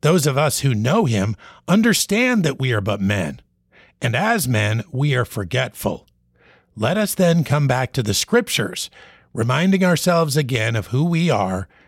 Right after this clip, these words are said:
and who he is. Psalm nine twenty.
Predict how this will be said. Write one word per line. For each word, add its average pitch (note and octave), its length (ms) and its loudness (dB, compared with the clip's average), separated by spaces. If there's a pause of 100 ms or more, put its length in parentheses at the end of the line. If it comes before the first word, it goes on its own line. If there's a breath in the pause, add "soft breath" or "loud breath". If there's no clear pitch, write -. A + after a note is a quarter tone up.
(140 soft breath)
and B2 140 -2
who A2+ 160 0
he C3 280 -2
is. - 440 -8 (920 soft breath)
Psalm C#3 460 0
nine B2+ 320 0
twenty. A#2 480 -2